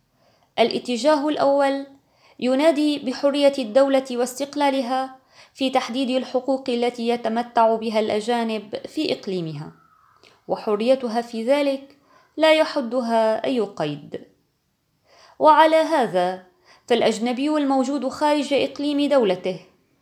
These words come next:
لا يتمتع إلا بالحقوق التي يمكن أن تمنحه إياها قوانين الدولة المضيفة وتتنازل له عنها تنازلًا طوعيًا. وهناك اتجاه آخر يرى،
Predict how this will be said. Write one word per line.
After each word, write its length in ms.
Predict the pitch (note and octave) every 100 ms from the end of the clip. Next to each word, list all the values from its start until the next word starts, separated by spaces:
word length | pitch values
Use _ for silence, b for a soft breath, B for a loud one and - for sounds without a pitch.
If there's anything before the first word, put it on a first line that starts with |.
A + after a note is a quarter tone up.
| B B -
لا 220 | D#4 E4+
يتمتع 580 | E4 E4 F4+ F4+ D4 D4
إلا 380 | D4 D4+ D4 C#4+
بالحقوق 540 | C#4+ C#4 C#4+ D4+ C#4 G#3
التي 340 | F#3+ F#3+ G3
يمكن 420 | G3+ G3+ G#3+ G3
أن 200 | F#3+ G3
تمنحه 720 | G#3 G#3 A3 C#4 C4 A#3+ B3
إياها 600 | C4 C#4 B3 F3+ F3+ F3 - _ b b b
قوانين 500 | A3+ G#3 G3+ G#3 G#3+
الدولة 420 | G3 G3+ G#3 G3+ G3+
المضيفة 680 | G3+ G3+ G#3 C4 C#4 C4+ C4+ - _ _ b b -
وتتنازل 840 | A#3+ C4+ C#4+ C#4+ D#4+ D4+ D4+ D4+
له 260 | D4+ D4 D4+
عنها 360 | D4+ A#3+ F3
تنازلًا 600 | F3 F3+ F3 F3 F#3 F3+
طوعيًا. 720 | F#3+ B3+ C4 F#3+ D3+ C#3+ D3 - _ _ _ _ _ _ _ _ _ b b b -
وهناك 500 | B3+ C#4+ D#4 E4+ E4+
اتجاه 720 | E4+ D#4+ D4+ E4+ D#4 D4 C4
آخر 240 | C4+ D4
يرى، 460 | D4 C#4+ F#3 D#3